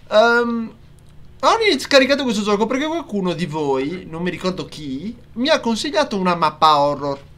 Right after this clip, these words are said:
O una mappa. Non so se è horror questa qua oppure no, però mi ha consigliato una mappa.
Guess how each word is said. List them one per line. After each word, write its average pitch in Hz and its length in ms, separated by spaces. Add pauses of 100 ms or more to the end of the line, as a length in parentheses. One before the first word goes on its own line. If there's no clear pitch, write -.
(1200)
O 185 100
una 143 120
mappa. 131 320 (380)
Non 247 260
so 208 180
se 190 180
è 175 40
horror 165 220
questa 160 240
qua 160 140
oppure 147 240
no, 120 160
però 233 180
mi 254 80
ha - 20
consigliato 262 380
una 156 120
mappa. 131 280